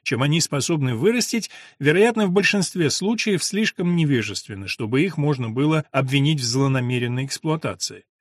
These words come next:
Что же касается могущественных учреждений и деятелей, которые сознательно подстрекают к многодетности, то они, как мне кажется, далеко не столь наивны. Возвращаясь к диким животным,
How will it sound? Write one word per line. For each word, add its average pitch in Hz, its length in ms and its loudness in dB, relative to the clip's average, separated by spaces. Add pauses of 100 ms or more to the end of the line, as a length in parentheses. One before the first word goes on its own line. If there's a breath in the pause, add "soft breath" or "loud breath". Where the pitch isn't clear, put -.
(300)
Что - 220 2
же 135 100 -2
касается 135 460 0
могущественных 135 800 -2
учреждений 127 640 0
и - 20 -2
деятелей, 117 600 -2
которые 156 320 0
сознательно 156 840 2
подстрекают 127 680 -2
к - 20 -20
многодетности, 139 960 0
то 160 120 0
они, 196 260 4
как 175 200 0
мне 156 160 2
кажется, 175 460 0
далеко 147 500 2
не 202 180 2
столь 127 320 0
наивны. 92 520 -6 (640)
Возвращаясь 156 580 2
к 151 40 0
диким 180 360 0
животным, 170 520 0